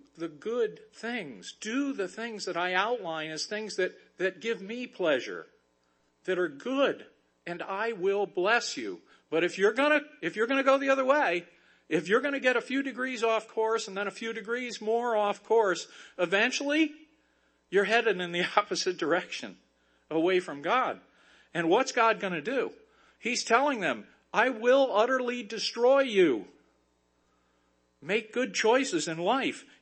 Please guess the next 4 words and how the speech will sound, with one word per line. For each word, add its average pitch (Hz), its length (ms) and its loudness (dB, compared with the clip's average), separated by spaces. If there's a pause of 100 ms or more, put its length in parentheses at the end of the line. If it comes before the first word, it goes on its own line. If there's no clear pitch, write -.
It 269 280 -2
matters. 214 800 -2 (3750)
Verses 170 460 2
sixteen 156 840 -4